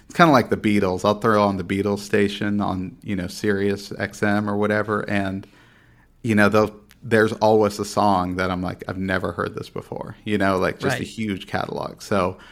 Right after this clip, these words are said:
Speaker 1: by no means am I a, I've heard every Rolling Stone song, but I would say this is probably at the top for me.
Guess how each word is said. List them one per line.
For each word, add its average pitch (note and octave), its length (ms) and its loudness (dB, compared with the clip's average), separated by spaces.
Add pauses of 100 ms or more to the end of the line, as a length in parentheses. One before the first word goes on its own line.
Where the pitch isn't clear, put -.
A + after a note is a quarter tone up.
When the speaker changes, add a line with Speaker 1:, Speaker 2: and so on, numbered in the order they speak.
(260)
Speaker 1:
by A2+ 160 4
no B2+ 240 6
means G#2+ 400 2
am G2 140 -2
I G2 160 0
a, F#2+ 500 -4
I've G2 140 -4
heard G#2 280 -2
every G2 220 0
Rolling G2 380 -2
Stone G2+ 300 -4
song, A2 380 -4
but F#2+ 400 -4
I F#2+ 120 -4
would F#2+ 180 -8
say F#2+ 120 -4
this G#2 200 -10
is - 80 -12
probably F#2+ 560 -4
at G2 80 -10
the - 80 -16
top - 380 -10
for - 100 -14
me. A#2+ 160 -12